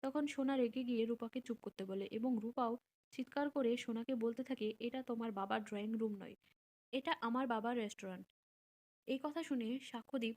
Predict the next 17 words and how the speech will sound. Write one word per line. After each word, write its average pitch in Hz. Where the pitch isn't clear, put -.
রূপাকে 233
চুপ -
করতে 202
বলে 190
এবং 226
এসবের 240
বিষয়ে 233
না 196
থাকতে 196
বলে। 196
তখনই 302
আমরা 311
আগামী 247
পর্বে 262
দেখতে 220
পাবো 262
যে 214